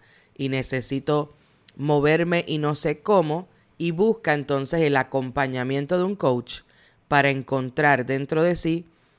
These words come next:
esas herramientas que no está percibiendo que tiene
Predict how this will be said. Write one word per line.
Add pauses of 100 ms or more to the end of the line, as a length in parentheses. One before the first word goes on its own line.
(200)
esas
herramientas
que
no
está
percibiendo
que
tiene